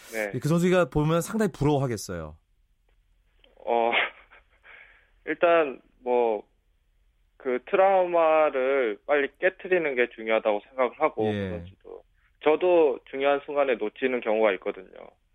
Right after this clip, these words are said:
Speaker 1: 그런데 항상 안 좋은 생각을 하면 계속 그 생각이 들어서 실-, 불안한 생각이 들거든요.
Speaker 2: 네.
Speaker 1: 그래서 그냥 뭐 생각 없이 연습하는 대로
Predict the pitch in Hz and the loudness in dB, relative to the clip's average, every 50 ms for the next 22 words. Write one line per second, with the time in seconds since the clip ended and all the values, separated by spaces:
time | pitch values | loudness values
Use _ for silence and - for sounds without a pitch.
0 | _ _ _ _ _ _ _ _ _ - 131 127 127 147 160 180 185 190 185 180 | _ _ _ _ _ _ _ _ _ -6 -6 -6 -4 -2 -2 -2 -2 -2 -4 0
1 | 185 175 175 175 165 156 - _ _ _ _ _ _ _ _ - 113 120 135 139 | 0 0 0 0 -4 -8 -14 _ _ _ _ _ _ _ _ -8 -8 -6 -4 -2
2 | 151 151 147 143 147 151 147 143 139 131 135 139 135 127 131 135 131 - - - | 0 0 0 -2 -4 -4 -2 0 0 0 0 0 -2 -2 -4 -8 -10 -12 -6 -2
3 | 143 143 143 147 151 135 120 _ - - 113 - 139 131 127 127 127 120 117 107 | 0 0 2 2 0 -2 -2 _ -12 -10 -6 -4 -4 -2 0 2 2 2 0 -2
4 | 113 113 113 113 117 110 101 95 92 - _ _ _ _ _ _ _ _ _ - | -4 -2 0 0 0 0 -2 -4 -8 -14 _ _ _ _ _ _ _ _ _ -12
5 | - 113 117 117 110 - 117 107 104 104 104 101 92 90 _ _ _ _ _ _ | -4 -2 0 0 0 -2 -6 -8 -8 -10 -14 -14 -16 -20 _ _ _ _ _ _
6 | _ _ _ _ _ _ _ _ _ _ - - 170 160 - - _ _ _ _ | _ _ _ _ _ _ _ _ _ _ -2 0 0 0 0 -2 _ _ _ _
7 | _ _ - 135 139 139 147 143 139 139 135 131 131 131 135 127 127 131 127 120 | _ _ -4 0 0 0 2 2 0 0 0 -2 -2 -4 -8 -10 -12 -14 -16 -16
8 | 107 - - - 156 147 143 143 135 131 - - 98 95 101 95 92 98 95 101 | -18 -18 -16 -12 -6 -2 0 0 0 0 -2 -4 -6 -6 -6 -6 -8 -10 -16 -20
9 | 117 131 _ _ - 110 113 107 98 92 90 139 139 135 139 131 123 - _ _ | -20 -20 _ _ -12 -8 -8 -6 -6 -4 -2 -2 -2 -2 -2 -2 -2 -4 _ _
10 | _ _ _ _ _ _ _ _ _ _ _ _ _ 110 110 110 110 110 107 107 | _ _ _ _ _ _ _ _ _ _ _ _ _ -18 -14 -12 -10 -10 -10 -12
11 | 107 107 104 104 104 101 101 104 _ _ _ _ _ - - 90 82 - - _ | -14 -16 -18 -20 -20 -20 -20 _ _ _ _ _ _ -20 -16 -16 -16 -16 -20 _
12 | _ - - 175 170 165 170 156 151 143 127 - - - - 104 104 - - - | _ -16 -12 -6 -2 0 2 2 4 2 0 -2 -4 -6 -4 -4 -4 -4 -6 -6
13 | 127 107 104 113 120 117 - - - 127 120 113 110 110 107 - 104 98 - 135 | -2 0 0 0 -2 -4 -8 -4 -2 0 0 0 -2 -6 -8 -6 -4 -2 -2 -2
14 | 143 147 147 | -2 -4 -6